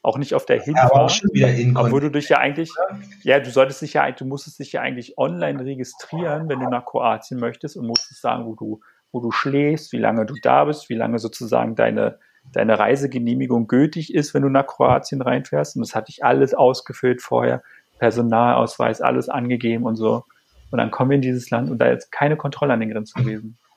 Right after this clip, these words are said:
Speaker 1: Wir waren vorher, haben wir Karawankentunnel, wo auf der Rückfahrt dann diese zwölf Stunden Nacht war für manche Leute,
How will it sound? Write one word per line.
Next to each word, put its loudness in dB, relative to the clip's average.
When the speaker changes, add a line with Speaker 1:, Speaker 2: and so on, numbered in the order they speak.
Speaker 1:
Wir -2
waren 4
vorher, 2
haben 2
wir 4
Karawankentunnel, 2
wo 4
auf 4
der 2
Rückfahrt 0
dann 2
diese -10
zwölf 0
Stunden 0
Nacht -6
war 2
für -4
manche -2
Leute, -2